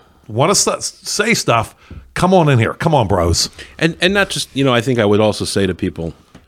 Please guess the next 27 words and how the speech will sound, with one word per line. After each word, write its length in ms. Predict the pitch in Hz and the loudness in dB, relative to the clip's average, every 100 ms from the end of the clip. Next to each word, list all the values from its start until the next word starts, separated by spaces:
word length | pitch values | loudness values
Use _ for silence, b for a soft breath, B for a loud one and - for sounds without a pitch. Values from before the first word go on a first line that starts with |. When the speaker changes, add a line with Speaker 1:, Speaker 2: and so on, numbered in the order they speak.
| b b _ | b b _
Speaker 2:
go 80 | 123 | -4
back 160 | 151 147 | -2 -2
to 80 | |
your 80 | 107 | -4
church. 360 | - 95 76 - | -2 -4 -4 -4
Go 80 | 123 | -2
back 120 | 143 | 0
to 60 | - | 0
a 40 | 104 | 0
real 260 | 95 107 | 2 2
church 260 | 101 92 87 | 0 -4 -2
where 120 | 95 | -2
you 80 | 90 | -2
get 300 | 90 107 - | 0 -2 0
Bible, 320 | 107 107 95 | 0 0 -2
Bible-based 720 | 82 110 104 85 98 95 - - | 0 0 0 -4 -4 -4 -4 -6
church. 300 | 95 76 87 | -6 -6 -10
It's 140 | - | -6
really 180 | 117 117 | 0 0
founded 500 | - 104 98 95 87 | -2 -6 -4 -6 -6
in 100 | 87 | -8
the 60 | 80 | -8
Bible. 380 | 85 85 71 b b b b b - | -8 -8 -10 b b b b b -8
Start 680 | - - - 120 120 120 - | -6 -4 0 2 2 -2 -8
talking 500 | - 90 - 78 76 | -4 -4 -6 -12 -12
with 180 | - | -16
people. 460 | - 85 - 73 | -14 -14 -12 -16